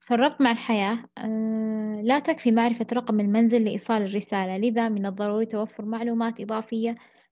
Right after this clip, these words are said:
مثل اسم الشارع والمدينة والمنطقة، وبالطريقة نفسها يتم تعرف العناصر من خلال تفاصيل توزيعها الإلكتروني. مما يتكون الجدول الدوري؟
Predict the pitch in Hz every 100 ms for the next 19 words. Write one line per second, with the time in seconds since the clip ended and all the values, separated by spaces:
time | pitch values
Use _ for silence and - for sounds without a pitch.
0 | - 254 247 233 233 - 226 220 233 220
1 | 214 214 220 208 190 196 202 226 214 202
2 | 214 240 233 233 226 247 240 214 226 240
3 | 269 269 262 254 269 254 226 247 233 214
4 | 226 233 247 214 208 220 233 240 240 _
5 | - - _ 262 269 269 254 262 247 247
6 | 240 214 214 247 247 240 233 208 196 226
7 | 214 214 226 233 - 214 220 240 - 185
8 | 170 - _ _ _ _ _ _ _ -
9 | - _ _ _ _ _ _ _ _ _
10 | _ _ _ _ _ _ _ _ _ _
11 | _ _ _ - 330 349 277 262 285 285
12 | 240 214 240 214 185 - -